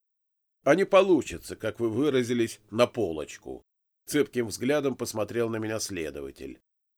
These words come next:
Да так, что у меня внутри всё сжалось, а руки снова затряслись. «В вашей машине обнаружен труп». «Как?» выпучил я глаза, изображая искреннее удивление.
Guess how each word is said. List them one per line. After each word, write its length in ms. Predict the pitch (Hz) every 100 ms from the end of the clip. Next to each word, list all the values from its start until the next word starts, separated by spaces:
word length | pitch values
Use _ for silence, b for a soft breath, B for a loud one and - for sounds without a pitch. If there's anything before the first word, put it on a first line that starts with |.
| -
Да 180 | 120
так, 260 | 117 160 165
что 180 | - 123
у 60 |
меня 220 | 123 127 123
внутри 420 | 113 120 127 143
всё 280 | - 127 120
сжалось, 720 | 90 87 107 80 71 67 - _ _ -
а 140 | 113
руки 320 | 127 156 135
снова 400 | - 113 135 123
затряслись. 840 | 107 117 120 117 92 78 67 - - _ _ _ _ _ _ _
«В 80 | 90
вашей 320 | 143 156 160
машине 500 | 151 151 - 180 160
обнаружен 760 | - 135 135 135 156 135 147 147
труп». 480 | - 123 78 67 - _ _ _ _ _ _ _ _ _ _ _ _ _
«Как?» 580 | - 160 147 87 78 - _ _ _
выпучил 580 | 85 127 120 117 123 113
я 160 | 113
глаза, 500 | 98 110 101 139 156 - _ -
изображая 720 | 135 131 127 107 143 147 135
искреннее 720 | - 139 123 131 123 123 120
удивление. 1000 | - 117 123 113 95 82 71 69 65 64